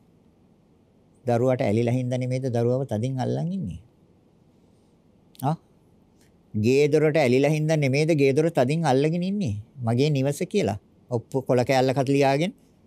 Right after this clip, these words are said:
ලෝය ගාවට ගිහලා කොල කෑල්ලකට ලියාගෙන අල්මාරියේ දාගෙන පරිස්සම් කරන් ඉන්නේ ඇලුන හින්දා නෙමෙයිද? ඒක උපාදාන නැද්ද? එහෙනම් ඇලෙන තැන උපාදානයක් තියෙනවද?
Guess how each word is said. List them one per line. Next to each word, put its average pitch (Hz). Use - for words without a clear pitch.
ලෝය 131
ගාවට 127
ගිහලා 139
කොල 131
කෑල්ලකට 127
ලියාගෙන 131
අල්මාරියේ 131
දාගෙන 135
පරිස්සම් 131
කරන් 135
ඉන්නේ 165
ඇලුන 139
හින්දා 151
නෙමෙයිද? 151
ඒක 143
උපාදාන 139
නැද්ද? 156
එහෙනම් 165
ඇලෙන 170
තැන 190
උපාදානයක් 185
තියෙනවද? 180